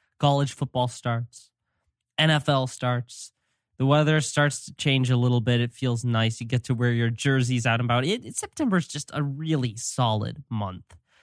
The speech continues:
So very excited for that. I, I wasn't thinking I'd have to make a lot more podcasts before the season started, but then, then some things happened. Uh, J K Dobbins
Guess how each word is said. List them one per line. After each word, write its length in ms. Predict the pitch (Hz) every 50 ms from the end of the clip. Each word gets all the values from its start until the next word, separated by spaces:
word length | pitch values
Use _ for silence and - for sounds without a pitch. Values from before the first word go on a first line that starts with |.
| _ _ _ _ _
So 160 | - - 156
very 260 | 143 151 202 208 202
excited 460 | 185 175 - - 175 160 151 139 135 -
for 120 | - 139
that. 460 | 135 123 135 127 123 123 127 - - - _ _ _ _ _ _ _ -
I, 300 | - - 147 - - 196
I 20 | 196
wasn't 420 | 170 156 220 262 - 359 277 -
thinking 320 | - 247 285 - 262 196 165
I'd 120 | 160 170
have 160 | 180 180 175 -
to 80 | -
make 200 | 175 170 170 160
a 40 | 156
lot 200 | 151 160 160 151
more 200 | 156 165 156 147
podcasts 520 | - - 156 151 160 151 - 165 147 135
before 260 | - 147 135 - 151 139
the 60 | 131
season 360 | 117 - 147 139 127 127 123
started, 520 | 117 - - - 185 240 285 220 180 160
but 180 | 131 160 151 -
then, 420 | 214 233 240 214 202 214 208 180 - _ _ _ _ _ _ _ _ _
then 400 | 180 196 226 233 226 226 214 196
some 240 | - - 202 196 185
things 260 | 170 208 208 208 190
happened. 560 | 196 233 269 302 - - 85 - 65 131 - _ _ _ _ _ _ _ _ _ _ _ _ _ _ _ _ _ _ _ _ _ _ _ _ _ _
Uh, 380 | - 123 123 120 120 120 120
J 340 | 120 110 127 127 143 151 160
K 160 | 160 - 196
Dobbins 680 | 185 175 190 208 226 196 139 104 78 - - - - -